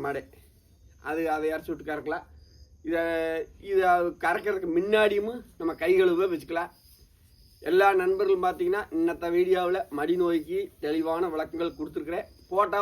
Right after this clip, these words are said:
வந்து இது வரைக்கும் நானு ஒரு கையில எடுத்து எடுத்து காட்டுவேன். கையில எடுத்து காட்டினா உங்களுக்கு ஸ்கிரீன் ஃபுல்லா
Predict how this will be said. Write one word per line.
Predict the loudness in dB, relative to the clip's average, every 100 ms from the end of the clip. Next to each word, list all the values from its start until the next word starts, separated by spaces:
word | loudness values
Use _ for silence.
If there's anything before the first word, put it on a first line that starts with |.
| 0
வந்து | 0 0
இது | 0
வரைக்கும் | 2 0 0 -2
நானு | 0 0 -2 -10 -20 _ -20 _
ஒரு | -12 -2
கையில | 0 2
எடுத்து | 2 0
எடுத்து | -4 -2
காட்டுவேன். | -4 -4 -6 -8 -12 _ _ _ _
கையில | 2 4
எடுத்து | 4 0
காட்டினா | -4 0 0
உங்களுக்கு | 0 0
ஸ்கிரீன் | -4 -4 -6
ஃபுல்லா | 0 0